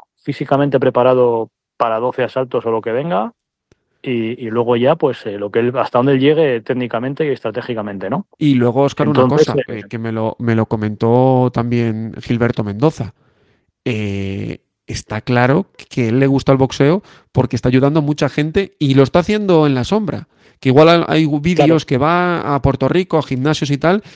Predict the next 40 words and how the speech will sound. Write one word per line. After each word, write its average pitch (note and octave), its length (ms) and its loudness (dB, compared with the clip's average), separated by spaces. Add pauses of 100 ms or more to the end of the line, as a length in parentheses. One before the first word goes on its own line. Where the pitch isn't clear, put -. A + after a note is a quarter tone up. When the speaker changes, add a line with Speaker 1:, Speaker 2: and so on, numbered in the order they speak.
(100)
Speaker 2:
pero B2 140 0
está B2 140 0
metiendo D3+ 320 0
un D3 60 -2
montón C#3 240 -2
de C3+ 80 0
dinero C3+ 300 0
en C3 40 -4
gimnasios B2+ 400 -4
en C3+ 80 -6
Puerto C#3 240 -2
Rico, E3 340 0 (220)
está B2 220 -4
metiendo C3 340 2
un C3+ 60 0
montón C3 280 0
de C3 80 2
dinero C3+ 560 0 (200)
en, C3+ 340 0
en C#3 120 2
otros C#3+ 280 4
sitios, E3 420 2 (120)
o - 100 -20
sea B2+ 140 0
que A#2+ 120 -4
no, B2 360 2
no C#3 140 2
es C3+ 120 2
para, A#2+ 720 0 (260)
para B2 460 0
decir, B2+ 420 0 (260)
"No D#3 160 4
está D#3+ 160 6
haciendo C#3+ 220 4
nada C3+ 180 4
por B2+ 120 0
el A#2+ 60 0
boxeo", C#3 380 2
al B2 120 0
contrario. A2+ 500 -4